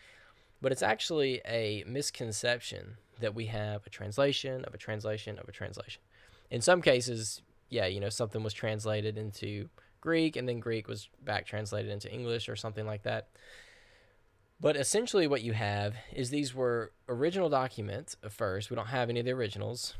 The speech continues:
in the New Testament, but these were documents that were written in Greek, and then they were copied and copied and copied, and then they were translated into other languages from that.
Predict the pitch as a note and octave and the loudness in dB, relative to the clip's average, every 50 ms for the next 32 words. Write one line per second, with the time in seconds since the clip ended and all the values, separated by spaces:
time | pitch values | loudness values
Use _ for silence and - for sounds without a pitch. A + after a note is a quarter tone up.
0 | - - - A2 A2 A2 A2 G#2 G#2 G2 G2+ G2+ - B2 B2+ - - A2+ G#2 G#2 | -6 -6 -6 -4 -4 -2 -2 -2 -2 -2 -2 -4 -4 -8 -10 -10 -8 -4 -4 -4
1 | A2 - - _ _ _ _ - - C3+ C3+ A#2+ - C#3 C3 B2+ B2 B2 G#2+ C#3 | -4 -4 -10 _ _ _ _ -20 -10 -6 -6 -4 0 4 6 6 6 6 6 6
2 | C3+ C#3+ C#3+ - E3 D3+ - - C#3+ C3+ C#3 C#3 B2 A#2+ G#2+ E2+ A2 A2+ A2 G2+ | 6 6 6 4 -2 -4 -2 -4 -4 -2 -2 -2 -2 -2 -4 -4 -8 -12 -14 -16
3 | _ - C3+ C#3 C#3 C#3 C#3+ C#3 - - - - G#2 F2 F#2 G#2 - - - - | _ -8 -6 -4 -4 -6 -8 -10 -14 -14 -6 -2 -2 -2 -2 -4 -6 -10 -18 -20
4 | - - - - _ _ - A2+ A#2 B2 C3 C3 B2+ B2+ A#2+ A#2 A2 A2 G2+ G2+ | -20 -20 -20 -20 _ _ -4 -4 -2 0 0 0 2 2 0 0 0 -2 -4 -4
5 | - - - - A3 A#3 A#3 - G#2+ E2 D#2 - G#2 - - - - _ _ _ | -4 -8 -4 0 0 0 0 0 -4 -6 -6 -8 -10 -12 -16 -20 -20 _ _ _
6 | _ _ _ _ - A#2+ A#2 A2+ - - - G#3+ A3 G#3 - - G#2 G2+ F#2+ A#2 | _ _ _ _ -6 -6 -6 -4 -6 -4 0 2 2 2 0 -2 -4 -4 -4 -6
7 | B2+ - - - - G#2 G2 - - - G3+ F#3+ - G2 E2+ F#2+ G#2 - _ _ | -8 -10 -12 -12 -10 -10 -10 -6 -4 -2 -2 -2 -2 -6 -8 -8 -12 -14 _ _
8 | _ _ _ _ - A#2+ B2+ C#3+ C#3+ D3 C#3 B2+ A#2+ - - B2+ A#2 A2+ G#2+ A2+ | _ _ _ _ -8 -2 0 0 0 0 0 -2 -2 -4 -4 -4 -4 -4 -2 -2
9 | G#2+ G#2 G#2 G2+ F#2+ G2 - - A2 G#2+ G#2 G2 G2 G2 G2+ G2+ G#2+ - G#2+ G#2 | -2 -2 -2 -4 -6 -6 -6 -6 -4 -4 -4 -4 -4 -4 -4 -6 -8 -8 -10 -12
10 | - - - - - E3 E3+ D#3 A#2 F#2 E2+ - A#2 | -14 -16 -20 -8 -4 -4 -2 -2 -4 -6 -8 -10 -10